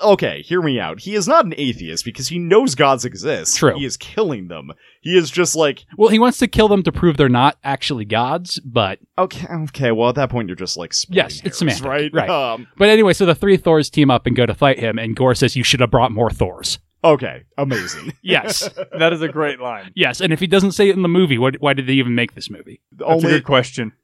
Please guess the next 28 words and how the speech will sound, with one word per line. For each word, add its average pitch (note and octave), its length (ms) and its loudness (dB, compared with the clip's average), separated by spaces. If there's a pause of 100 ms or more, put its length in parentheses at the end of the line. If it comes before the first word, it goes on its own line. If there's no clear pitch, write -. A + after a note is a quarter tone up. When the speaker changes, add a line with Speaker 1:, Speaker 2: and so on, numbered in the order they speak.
Speaker 1:
only F#3 300 6
if E3 80 4
he D#3 100 4
says C#3 260 4
it C3 120 4
in B2 100 4
the A2+ 180 2
"Where A#2+ 280 4
are A2 40 4
the G#2 120 -2
drugs" G2+ 360 -2
voice, D#2+ 520 -2
though. F2 200 -8 (240)
Speaker 2:
<laughs> - 220 -2
Well, G3 320 6
but F#3+ 180 -4
we F#3+ 140 -2
can E3 120 4
only B2+ 200 2
hope, F#2 240 -8
right? A#2 340 -4
Speaker 1:
<laughs> B3 520 -2 (760)
Speaker 2:
So G3 180 6
we C4 140 4
are D4+ 80 4
watching G#3 400 0
episode C3+ 720 -2 (220)
twelve A3 480 2